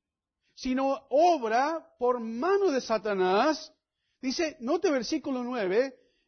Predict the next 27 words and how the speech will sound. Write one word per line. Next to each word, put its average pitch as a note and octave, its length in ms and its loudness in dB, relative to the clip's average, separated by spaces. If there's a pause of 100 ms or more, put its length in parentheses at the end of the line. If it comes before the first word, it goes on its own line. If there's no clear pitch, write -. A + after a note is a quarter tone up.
va, C#4 160 -6
va C4 180 0
a - 20 -2
haber G4+ 200 0
gran E4+ 320 -2
poder, D#4 580 -4 (520)
va D#4 60 4
a - 20 0
haber G4+ 180 -2
grandes D#4+ 400 0
señales, A3+ 640 -2 (320)
va G4 40 -6
a G4 40 -2
haber G4 140 2
grandes F4 500 4
prodigios, B3 600 2
pero A#3 240 -2
son C4+ 320 0 (140)
mentirosos. G#3 1080 -4 (2250)
Tanto, A#3 480 0
dice, G3+ 500 -4
si F#3+ 360 -10
fuera F4 380 -10
posible, A3+ 720 -6 (1400)
engañar E3 440 -8
a B3 60 -4
los, F3 180 -10